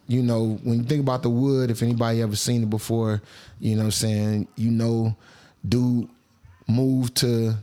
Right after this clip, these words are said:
that area when he was a little kid, you know what I'm saying, and then he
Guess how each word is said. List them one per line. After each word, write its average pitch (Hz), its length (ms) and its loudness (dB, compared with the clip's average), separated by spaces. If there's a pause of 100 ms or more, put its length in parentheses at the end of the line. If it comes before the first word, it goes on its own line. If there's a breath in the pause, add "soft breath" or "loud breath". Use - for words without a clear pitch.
that 110 340 -2
area 117 320 2
when 110 120 2
he 113 120 2
was 107 140 0
a 98 60 0
little 104 220 0
kid, 113 580 0 (420 loud breath)
you 110 140 0
know 110 60 2
what 110 40 2
I'm 107 60 0
saying, 110 340 0
and 104 120 0
then 107 100 2
he 107 260 0